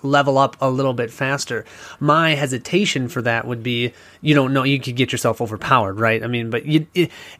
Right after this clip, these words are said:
how the game works is it kinda balances itself out, right? Because once you retire, you go back down to the prosperity level, right? So then you come in as a, only a level two hero,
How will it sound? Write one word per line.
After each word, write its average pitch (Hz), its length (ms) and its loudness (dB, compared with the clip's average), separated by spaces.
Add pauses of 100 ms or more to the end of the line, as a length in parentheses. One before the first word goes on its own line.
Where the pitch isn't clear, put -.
how 180 220 0
the 214 140 2
game 180 340 2
works 185 560 2
is 151 140 2
it 139 200 -4
kinda 196 280 -2
balances 151 580 -2
itself 139 420 -2
out, 196 240 2
right? 156 240 2
Because 156 300 -2
once 190 240 0
you 185 80 2
retire, 160 500 0
you 151 160 2
go 185 160 2
back 160 280 0
down 160 240 2
to 131 180 -2
the 123 140 -2
prosperity 143 720 -2
level, 185 380 2
right? 165 240 -2
So 170 80 -4
then 170 120 0
you 180 120 0
come 180 220 -2
in 180 80 6
as 170 100 2
a, 151 60 2
only 156 260 2
a 147 80 2
level 139 320 0
two 226 380 2
hero, 123 500 0